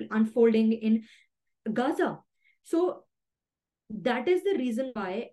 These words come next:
<clears throat> they have to think about, uh, the Palestinian, mm, people as well, and they have to think about the public opinion as well that is there.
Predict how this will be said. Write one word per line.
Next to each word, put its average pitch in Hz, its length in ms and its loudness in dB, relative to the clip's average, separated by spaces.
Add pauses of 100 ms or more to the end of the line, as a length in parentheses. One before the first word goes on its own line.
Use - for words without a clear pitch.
(140)
<clears throat> - 180 -20 (1400)
they 226 380 4
have 233 300 -4
to 285 340 -6
think 254 220 -6
about, 214 420 -4 (420)
uh, 185 300 -4 (260)
the 220 300 2
Palestinian, 233 800 -2 (260)
mm, 196 320 -2 (180)
people 233 380 2
as 220 200 -2
well, 240 200 0 (100)
and 196 140 -8
they 196 40 -4
have 214 200 -6
to 233 180 -2
think 220 180 0
about 196 300 -4
the 220 80 -6
public 208 500 -2 (500)
opinion 208 400 0
as 180 160 -4
well 185 140 -4
that 180 160 -6
is 165 140 -8
there. 175 180 -8